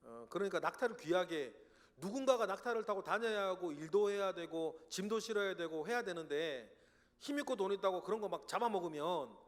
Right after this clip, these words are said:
다른 사람들이 불편해지겠죠. 그런 이유들도, 우리가 개별적으로 들어가면 이유들도 따로따로 있어요. 삼 번,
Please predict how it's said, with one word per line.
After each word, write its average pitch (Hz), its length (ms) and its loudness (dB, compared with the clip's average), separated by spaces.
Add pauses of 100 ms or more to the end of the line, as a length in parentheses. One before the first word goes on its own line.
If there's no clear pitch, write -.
(680)
다른 214 260 6
사람들이 247 360 2
불편해지겠죠. 165 1080 2 (240)
그런 202 280 6
이유들도, 151 640 0 (220)
우리가 196 180 8
개별적으로 311 580 4
들어가면 202 420 4
이유들도 196 420 -2
따로따로 269 520 4
있어요. 151 400 -2 (1200)
삼 240 260 2
번, 139 340 4